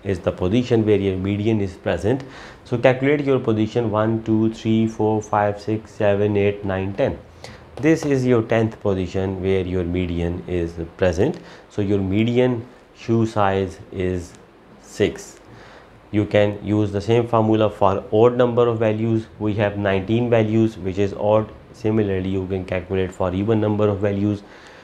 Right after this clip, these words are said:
For even number of values, uh, if we have been given with twenty shoe sizes,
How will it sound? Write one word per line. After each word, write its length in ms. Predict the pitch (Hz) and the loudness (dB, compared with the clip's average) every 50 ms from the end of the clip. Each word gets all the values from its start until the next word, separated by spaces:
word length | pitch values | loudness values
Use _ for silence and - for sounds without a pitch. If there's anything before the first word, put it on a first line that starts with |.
| - - - | -20 -20 -6
For 280 | - - 107 110 107 - | 0 2 2 2 2 0
even 280 | - 123 127 123 127 127 | 0 2 2 4 4 2
number 300 | 123 117 110 107 110 110 | 2 2 2 2 2 2
of 160 | 113 104 - | 2 0 0
values, 520 | 101 107 104 98 101 101 107 107 101 104 - - - - - - - - - - - | 0 -2 -2 0 0 0 0 0 -2 -4 -10 -18 -20 -20 -20 -20 -20 -20 -20 -12 -10
uh, 100 | - 92 - - | -10 -10 -4 0
if 300 | 113 113 110 113 - - | 2 2 2 0 -4 -6
we 160 | 101 101 92 | -4 -2 0
have 260 | 98 95 95 92 92 | 0 0 0 0 0
been 200 | 101 98 98 95 | -2 -2 0 0
given 440 | 92 98 92 95 98 95 95 92 85 - - - | 0 -2 0 0 0 0 -2 -4 -8 -12 -10 -4
with 280 | 98 98 95 - - - | -2 -2 -2 -2 -4 0
twenty 400 | - 117 123 139 139 139 156 139 | 2 2 4 2 0 0 -2 -2
shoe 180 | 127 120 120 110 | 0 0 -2 0
sizes, 600 | 110 110 101 95 95 92 95 95 95 95 95 | 2 2 2 2 0 0 0 0 -2 -2 -4